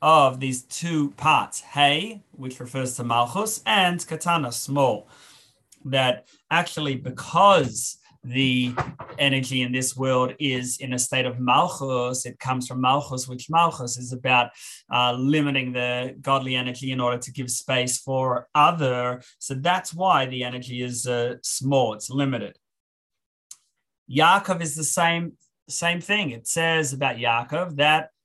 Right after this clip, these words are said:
Ki katanhu, he is small as well. Why? Because Yaakov is about bringing the Yud, bringing the great intense spiritual energy all the way down into Akev, into the heel. So that also is limited. His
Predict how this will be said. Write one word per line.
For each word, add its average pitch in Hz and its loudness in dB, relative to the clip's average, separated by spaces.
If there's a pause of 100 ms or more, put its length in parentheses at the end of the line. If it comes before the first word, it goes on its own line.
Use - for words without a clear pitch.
Ki 160 -6
katanhu, 180 0
he 160 0
is 170 0
small 185 4
as 165 0
well. 190 4
Why? 120 2
Because 143 -6
Yaakov 170 0 (340)
is 123 -8
about 123 -2
bringing 151 0
the 117 -4
Yud, 123 -2
bringing 175 -4
the 110 -4
great 123 -4
intense 123 -8
spiritual 123 -8
energy 120 -8
all 185 0
the 139 -2
way 120 -4
down 123 -4 (380)
into 127 -2
Akev, 139 2
into 123 -8
the 123 -6
heel. 127 2
So 123 -6
that 131 -2
also 139 -2
is 127 -6
limited. 143 0
His 123 -6